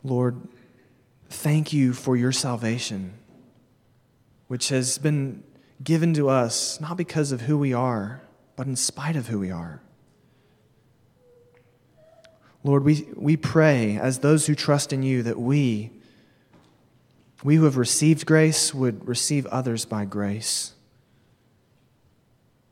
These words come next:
remembering that it's, it's to the, the small, the weak, the vulnerable, those who are like children, who simply trust,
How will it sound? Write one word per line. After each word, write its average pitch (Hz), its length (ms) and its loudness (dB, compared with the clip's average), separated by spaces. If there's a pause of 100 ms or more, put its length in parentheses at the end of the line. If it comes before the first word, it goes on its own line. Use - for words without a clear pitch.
(600)
remembering 127 460 2
that 113 420 -2 (1200)
it's, - 240 -2
it's - 220 -4
to 165 260 2
the, 123 380 2
the 123 100 -2
small, 127 600 -2
the 107 100 -4
weak, 131 360 -2
the 117 80 -8
vulnerable, 107 720 -2 (460)
those 135 220 0
who 139 80 0
are 127 40 4
like 120 200 -2
children, 98 600 -4 (1200)
who 123 100 -6
simply 143 340 0
trust, - 680 -6